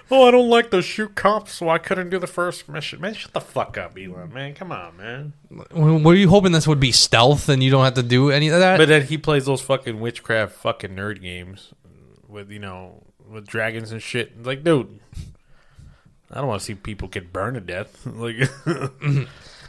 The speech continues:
Speaker 2: I know. And y-, oh, we, we were, so yeah, Franco, we were, I was about to go over, like, the trailer in pieces in a second, but yeah, all the clips of real life things. It's,
Speaker 1: Oh,
Speaker 2: it's
Speaker 1: yeah,
Speaker 2: more or less
Speaker 1: yeah.
Speaker 2: like Florida Man,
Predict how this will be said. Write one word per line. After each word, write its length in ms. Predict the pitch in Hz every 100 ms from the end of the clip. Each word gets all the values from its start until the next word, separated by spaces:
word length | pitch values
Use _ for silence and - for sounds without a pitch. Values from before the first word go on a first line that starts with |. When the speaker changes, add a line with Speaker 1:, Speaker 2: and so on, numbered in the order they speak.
| - 120
Speaker 2:
I 100 | 131
know. 220 | 139 107 - -
And 120 | 151
y-, 80 | 160 190
oh, 280 | 220 196
we, 120 | 165 175
we 120 | 175
were, 180 | 190 175 -
so 180 | 175
yeah, 220 | 160 170 143
Franco, 260 | 175 156
we 80 | 156
were, 80 | 165
I 120 | 156
was 80 | 165
about 160 | 180 165
to 60 |
go 180 | 165 165
over, 120 | 156
like, 200 | 151 139
the 40 | 120
trailer 460 | - 135 139 131 127 - -
in 180 | 127
pieces 440 | 117 135 135 139 135
in 180 | 123 120
a 80 |
second, 320 | - 131 123 117
but 80 |
yeah, 240 | 135 170 120
all 140 | 143
the 80 | 147
clips 260 | 165 151 147
of 140 | 127
real 120 | 139
life 220 | 143 127
things. 300 | - 139 165
It's, 160 | 156 123
Speaker 1:
Oh, 20 |
Speaker 2:
it's 120 | 120 180
Speaker 1:
yeah, 40 |
Speaker 2:
more 120 | 220
or 40 | 196
less 240 | 202 196
Speaker 1:
yeah. 40 |
Speaker 2:
like 220 | 180 143 - _ _ _ -
Florida 360 | - 170 180
Man, 320 | 127 113 107